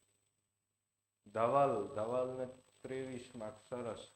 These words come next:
હા, પારુલને ચોવીસ. વાહ ભાઈ વાહ. વિભાગ બી તમને કેવો લાગ્યો? તમે કહો, વિભાગ બી ની અંદર તમને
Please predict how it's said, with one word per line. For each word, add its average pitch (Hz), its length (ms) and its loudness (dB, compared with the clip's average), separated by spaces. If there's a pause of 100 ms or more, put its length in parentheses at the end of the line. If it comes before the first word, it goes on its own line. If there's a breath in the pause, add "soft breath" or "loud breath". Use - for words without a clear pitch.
(2250)
હા, 110 380 -6 (2000)
પારુલને 135 640 2
ચોવીસ. 131 600 -4
વાહ 123 140 0
ભાઈ 113 160 -4
વાહ. 101 160 -4
વિભાગ 160 520 4
બી 180 180 -2
તમને 175 360 -2
કેવો 165 320 2
લાગ્યો? 131 340 2
તમે 131 280 -2
કહો, 120 200 -4
વિભાગ 123 420 2
બી 135 200 -6
ની 147 220 -4
અંદર 143 200 -2
તમને 139 560 -4